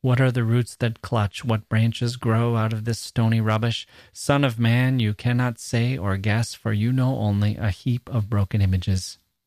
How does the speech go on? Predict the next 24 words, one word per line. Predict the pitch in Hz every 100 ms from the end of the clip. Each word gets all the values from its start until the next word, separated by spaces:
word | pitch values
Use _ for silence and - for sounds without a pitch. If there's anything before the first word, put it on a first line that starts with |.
| _ _
He | - 139
cannot | 139 151 147 139
say | - 147 156
"Avaunt" | 90 110 147 151 110 -
to | -
the | 120 117
horror, | 113 120 127 151
or | 110 123
he | 113 139
would | 135 135
crumble | 135 131 135
into | 110 120 131
dust. | 110 87 90 - -
Consequently, | - 117 117 117 117 110 127
there | 123 117
are | 123
outworks | 120 127 - 120 120 -
and | 117
blind | 113 117 123
alleys | 113 117 120 120
all | - 117 117
over | 110 113
the |
poem, | 107 113 104 120